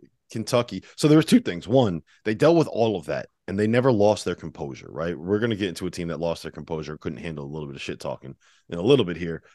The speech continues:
but they didn't, they never lost that composure. They also dug themselves an eight-point hole, and it was the kind of thing where, like, we were texting it, man. We were texting, like, "They're gonna lose by forty. They're gonna get run out of this gym," and they fought back. Like, they didn't roll over and die. That, to me, that was the impressive part about this team. Like, I,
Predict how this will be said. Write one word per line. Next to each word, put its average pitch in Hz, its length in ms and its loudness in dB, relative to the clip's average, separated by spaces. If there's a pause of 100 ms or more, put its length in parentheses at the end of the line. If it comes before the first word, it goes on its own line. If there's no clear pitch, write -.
but 98 100 -6
they 135 120 2
didn't, 160 200 6
they 147 120 4
never 156 180 4
lost 135 220 4
that 117 100 -2
composure. 82 440 -6
They 104 140 -2
also 147 320 6
dug 110 240 0
themselves 95 640 -2 (340)
an 82 120 -6
eight-point 95 360 -4
hole, 90 400 2 (460)
and 92 440 -2
it - 60 -8
was 98 140 -2
the 107 80 -2
kind 127 200 0
of - 80 -6
thing 113 200 0
where, 104 100 2
like, 104 160 0
we 180 120 2
were 220 120 0
texting 165 440 0
it, 78 60 -6
man. 120 300 0 (360)
We 156 100 4
were 208 80 4
texting, 190 280 4
like, 110 120 -2
"They're 160 100 2
gonna 165 120 4
lose 131 160 4
by 101 100 -2
forty. 101 380 0
They're 85 140 -4
gonna 147 140 -2
get 107 140 0
run 107 160 0
out 104 140 0
of 92 60 -2
this 90 120 -4
gym," 90 220 -2
and 85 100 -4
they 120 60 -2
fought - 460 -4
back. 95 260 -2 (100)
Like, 85 140 -8
they 104 80 0
didn't 139 220 0
roll 110 200 4
over 87 200 0
and 76 100 -10
die. 76 300 -4 (440)
That, 127 280 2
to 127 120 -2
me, 160 300 4
that 123 200 6
was 107 100 -2
the 104 120 -4
impressive 92 420 -4
part 85 160 -2
about 80 180 -4
this 78 120 -12
team. 80 200 -8
Like, 98 140 -4
I, 156 160 6